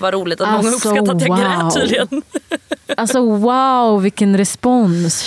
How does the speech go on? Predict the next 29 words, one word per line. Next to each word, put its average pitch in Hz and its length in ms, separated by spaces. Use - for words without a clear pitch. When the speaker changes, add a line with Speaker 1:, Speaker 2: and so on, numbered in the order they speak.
Speaker 2:
Shit, 240 340
alltså. - 240
Speaker 1:
Jättefint. 180 360
Jag 185 100
blev 202 140
så 175 640
glad 180 460
för - 120
det 151 80
här. 92 180
Eh, 139 400
Speaker 2:
Det 277 100
var 294 100
så 269 140
Speaker 1:
vilket - 60
jag - 80
Speaker 2:
sjukt, 214 320
för 220 120
att 190 120
du 240 120
och 254 100
jag 220 140
avslutade 202 720
förra 196 300
avsnittet 185 540
med 175 320
att 175 100
så - 120
här 175 300